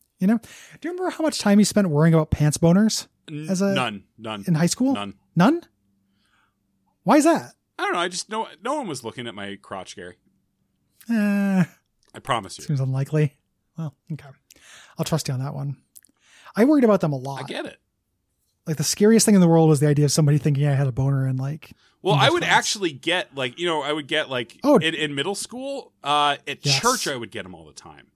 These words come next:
Speaker 1: Yes.
Speaker 2: Just, like, get a random
Speaker 1: And
Speaker 2: fucking hormone.
Speaker 1: they showed up all the time.
Speaker 2: What?
Speaker 1: Yeah, you, you tuck, you tuck 'em in the top of your underwear.
Speaker 2: Yeah.
Speaker 1: So they're pointing up, and then the, that way,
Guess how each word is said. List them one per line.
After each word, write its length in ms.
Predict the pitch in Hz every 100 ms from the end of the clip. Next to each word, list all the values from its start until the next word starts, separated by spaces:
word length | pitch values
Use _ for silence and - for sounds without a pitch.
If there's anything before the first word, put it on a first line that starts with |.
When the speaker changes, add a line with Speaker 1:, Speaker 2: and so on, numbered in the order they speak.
| _ _ -
Speaker 1:
Yes. 440 | 147 135 - - -
Speaker 2:
Just, 220 | - 151 190
like, 160 | 156
get 120 | 175
a 60 | 160
random 440 | 120 123 147 151
Speaker 1:
And 140 | 147 139
Speaker 2:
fucking 680 | 156 139 151 139 135 123 -
hormone. 460 | - 147 151 143 139
Speaker 1:
they 100 | 233
showed 240 | - 233
up 80 | 233
all 80 | 175
the 60 | 160
time. 280 | 226 147 135 _ _ -
Speaker 2:
What? 240 | 123 269 -
Speaker 1:
Yeah, 80 | 254
you, 300 | 214 175 220
you 80 | 233
tuck, 180 | 208 262 208
you 100 | 208
tuck 160 | 240
'em 100 | 233
in 80 | 214
the 60 | 185
top 240 | 196 190
of 80 | 185
your 220 | 156 143
underwear. 340 | 143 214 151 135
Speaker 2:
Yeah. 280 | 135 107 - -
Speaker 1:
So 100 | -
they're 80 | 156
pointing 260 | 185 156
up, 240 | 160 185 -
and 80 | 143
then 140 | 147
the, 140 | 143 156
that 200 | 151 147
way, 300 | 147 139